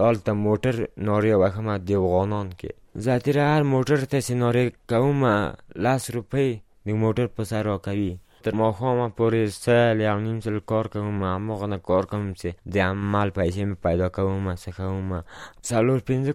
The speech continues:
کاله کېږي د دې عمل لاس نه کور ته نه یم تللی. او دې عمل کې چې اوسېږم، زه تیره لس دقیقې بعد، شل دقیقې بعد خمارېږم، زه تیره پوه شوې.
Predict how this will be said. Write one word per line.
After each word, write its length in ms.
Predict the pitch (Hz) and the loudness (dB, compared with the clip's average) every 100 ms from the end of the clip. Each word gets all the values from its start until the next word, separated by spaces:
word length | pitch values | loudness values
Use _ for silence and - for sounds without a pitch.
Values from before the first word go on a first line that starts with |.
| 139 | 0
کاله 200 | 131 123 | 0 0
کېږي 220 | 143 135 117 | -2 0 0
د 40 | 113 98 | -2 2
دې 120 | 131 123 | 4 4
عمل 240 | 113 123 120 110 | 2 0 0 0
لاس 140 | 110 - | -2 -4
نه 80 | 110 - | -6 -2
کور 160 | 110 101 | -2 -2
ته 60 | 95 - 82 | -6 -6 -4
نه 80 | 104 | -2
یم 100 | 101 95 | -4 -4
تللی. 220 | 90 90 - - | -6 -8 -12 -4
او 80 | 92 101 | -2 2
دې 100 | 120 127 | 2 2
عمل 200 | 123 127 120 | 0 -2 -2
کې 80 | 120 | -4
چې 60 | 113 | -2
اوسېږم، 420 | 113 120 120 110 113 | -4 0 0 2 2
زه 60 | 104 95 | 2 0
تیره 180 | 107 110 - - 104 | -2 -4 -8 -4 0
لس 160 | 113 98 | 0 0
دقیقې 260 | 95 - 98 | -4 -2 -4
بعد، 200 | 110 113 - _ - | 0 0 -2 _ -2
شل 160 | 110 104 | 0 2
دقیقې 240 | 92 101 101 | 0 0 0
بعد 140 | 110 - | 0 -2
خمارېږم، 720 | 113 104 98 107 113 107 104 101 98 | -4 0 0 2 2 0 -2 -4 -4
زه 80 | 98 101 | -4 -4
تیره 180 | 95 95 | -6 -6
پوه 140 | 110 110 | -6 -4
شوې. 180 | 104 | -6